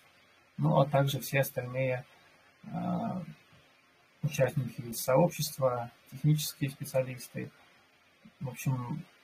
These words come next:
будем рады со всеми вами там встретиться. Тоже, э, первого февраля проходит в Сеуле мероприятие, а, Aptos Hack называется, да.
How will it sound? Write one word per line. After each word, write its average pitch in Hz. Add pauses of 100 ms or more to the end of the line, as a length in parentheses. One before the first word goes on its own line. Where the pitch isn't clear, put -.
будем 143
рады 143
со 139
всеми 139
вами 135
там 127
встретиться. - (720)
Тоже, 180 (320)
э, 127
первого 160
февраля 143 (880)
проходит 143
в -
Сеуле 135 (960)
мероприятие, 143 (1300)
а, 120 (540)
Aptos 147
Hack 113
называется, 117
да. 131